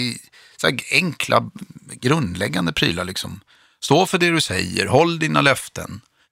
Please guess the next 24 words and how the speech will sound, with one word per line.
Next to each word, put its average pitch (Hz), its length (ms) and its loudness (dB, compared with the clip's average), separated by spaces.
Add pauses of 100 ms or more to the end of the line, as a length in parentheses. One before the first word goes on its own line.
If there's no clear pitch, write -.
Tyck-, 165 520 2
det 147 220 6
är 147 40 2
toppen - 600 0
om 131 140 2
du 123 80 2
tycker 113 300 2
om 104 360 2
andra 101 280 2
människor. 104 460 -4 (640)
Att - 140 0
du 143 60 6
inte 127 160 4
har 117 140 4
något 117 200 0
konstigt 117 500 -2
skit, 110 420 -4
att 101 140 0
du 101 240 0
är, 101 80 -2 (180)
anser 101 240 -2
dig 101 100 -2
för - 140 -4
mer. 98 320 -2